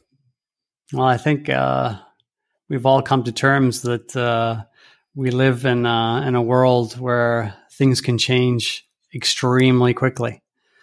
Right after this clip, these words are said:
Um, and, uh, we are very delicate. Uh, if you just throw something out of balance, uh, we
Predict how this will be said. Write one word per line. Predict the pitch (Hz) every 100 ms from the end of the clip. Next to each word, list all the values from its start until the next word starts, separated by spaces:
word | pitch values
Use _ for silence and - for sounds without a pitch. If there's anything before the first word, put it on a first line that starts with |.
| _ _ _
Um, | 131 117 113 113 135
and, | 120 113 110 110
uh, | 117 113 113 101 -
we | 120 120 120
are | 120 120 113 104 - _ _ _ _ _ _ _ _ -
very | 127 131 123
delicate. | 113 135 147 160 160 - - 165
Uh, | 143 117 113 113 107 - 175
if | 196 143 - 127
you | 120
just | 110 - 120 - - -
throw | 131 123 123 120 113 104 _ _ _ _ _ _
something | - 139 127
out | 131 123
of | 120 107 - -
balance, | 127 131 135 131 - -
uh, | 151 127 123 120 120 117
we | 113 120 117 117 113